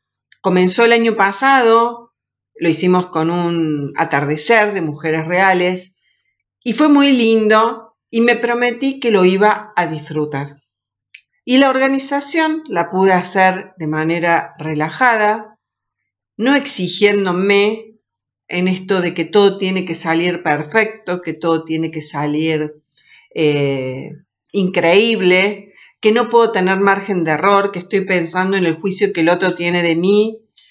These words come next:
de lo que estoy hablando, si es importante o no para esa persona. Así que realmente lo pude disfrutar. Hice un clic, digamos,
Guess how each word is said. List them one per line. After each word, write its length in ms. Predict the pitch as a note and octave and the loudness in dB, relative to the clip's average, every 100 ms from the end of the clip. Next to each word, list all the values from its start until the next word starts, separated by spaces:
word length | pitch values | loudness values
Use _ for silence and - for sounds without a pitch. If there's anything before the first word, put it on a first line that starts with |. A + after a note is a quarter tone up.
| _ - | _ -4
de 180 | F#3 | 0
lo 120 | F3 E3 | 0 0
que 60 | |
estoy 180 | E3 G3+ | 0 2
hablando, 480 | F#3+ F#3 F#3 G3 F#3+ | 2 2 2 0 -2
si 140 | - | -2
es 60 | F#3 | -2
importante 680 | G3 F#3 - - F3+ F3+ F3 | -2 -2 -2 0 0 0 0
o 80 | E3 | 2
no 220 | F#3 F#3 | 2 2
para 180 | E3 D#3+ | 0 0
esa 240 | E3+ E3+ | -4 -2
persona. 800 | D3+ D3 A3+ G#3+ G3 A#3+ - _ _ _ _ _ _ _ _ _ _ _ _ - | -2 0 0 2 2 0 -4 _ _ _ _ _ _ _ _ _ _ _ _ -8
Así 200 | G#3 G#3+ | -6 -2
que 140 | C4 | 0
realmente 800 | A#3+ C4+ B3 G3 G3+ F#3+ C4 D#4+ - | 2 0 0 0 0 0 0 -2 -4
lo 200 | F3+ F3 | -4 0
pude 500 | F3+ F#3+ G#3 - - | 0 4 2 2 -8
disfrutar. 840 | D#3 D#3 - D#3 D3+ D3 C3+ C#3+ C#3+ _ _ _ - | -8 -8 -8 -8 -8 -4 -4 -4 -12 _ _ _ -8
Hice 580 | G#3+ - A3+ A3 A3 - | -6 2 4 4 0 -8
un 160 | F#3 F#3 | -8 -4
clic, 480 | G#3+ G#3+ G#3+ - _ - | 0 0 -2 -14 _ -8
digamos, 800 | E3+ F3 F3+ F#3 F#3 F#3 - | -2 0 2 0 -2 -6 -8